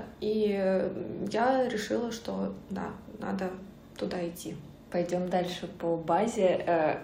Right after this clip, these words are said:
Speaker 2: <laughs> к
Speaker 1: Это,
Speaker 2: пьесам.
Speaker 1: это, это база.
Speaker 2: <laughs> Я просто сама, э, была не в курсе, где, э, работают специалисты потом с этим
Speaker 1: Мгм.
Speaker 2: образованием. Ну вот, типа, давай топ-три или пять самых распространенных мест,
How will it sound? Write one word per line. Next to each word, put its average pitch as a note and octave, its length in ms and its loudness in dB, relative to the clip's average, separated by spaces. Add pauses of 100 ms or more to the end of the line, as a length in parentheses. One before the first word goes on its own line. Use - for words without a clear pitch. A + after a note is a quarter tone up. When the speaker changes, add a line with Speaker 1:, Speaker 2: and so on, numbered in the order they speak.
(100)
Speaker 2:
<laughs> - 0 -
к G#3+ 200 4
Speaker 1:
Это, A#3 320 12
Speaker 2:
пьесам. C#4 560 12
Speaker 1:
это, C4+ 80 10
это C#4 320 12
база. A#3+ 380 12 (420)
Speaker 2:
<laughs> - 420 6
Я A3+ 60 4
просто C#4 360 4
сама, B3+ 440 8 (360)
э, G3 220 10
была G3+ 220 6
не G3+ 120 6
в G3 140 -2
курсе, B3 380 0
где, G#3 760 4
э, F3 560 2 (220)
работают F#3 560 2
специалисты G3+ 720 -2
потом F3+ 360 -4
с A#3+ 60 -2
этим A#3 220 2
Speaker 1:
Мгм. A3+ 60 6
Speaker 2:
образованием. E3+ 460 0
Ну A3 100 6
вот, G3 180 0 (420)
типа, E3 220 -4 (160)
давай F3 180 2
топ-три G3 960 2
или F3+ 260 0
пять G3+ 440 4
самых G3+ 480 2
распространенных F3 1080 -2
мест, E3 380 2